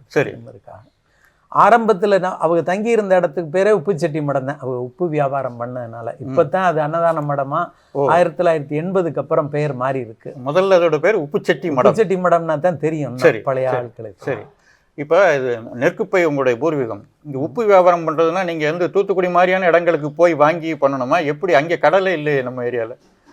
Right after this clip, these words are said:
Speaker 2: ஆ, அவங்க தூத்துக்குடியில இருந்து தான் வரவழைச்சு
Speaker 1: சரி.
Speaker 2: அதை எடுத்துட்டு போய் பழனியில தங்கி இருந்து
Speaker 1: சரி.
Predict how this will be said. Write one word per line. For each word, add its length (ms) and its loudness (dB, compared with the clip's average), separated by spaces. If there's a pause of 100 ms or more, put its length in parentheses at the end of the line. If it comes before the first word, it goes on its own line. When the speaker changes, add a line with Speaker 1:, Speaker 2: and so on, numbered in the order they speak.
(140)
Speaker 2:
ஆ, 160 2 (240)
அவங்க 540 0
தூத்துக்குடியில 500 0
இருந்து 220 -2
தான் 200 2
வரவழைச்சு 800 2
Speaker 1:
சரி. 300 2 (160)
Speaker 2:
அதை 380 2
எடுத்துட்டு 440 0
போய் 480 -4
பழனியில 480 2
தங்கி 280 -2
இருந்து 500 -2
Speaker 1:
சரி. 280 0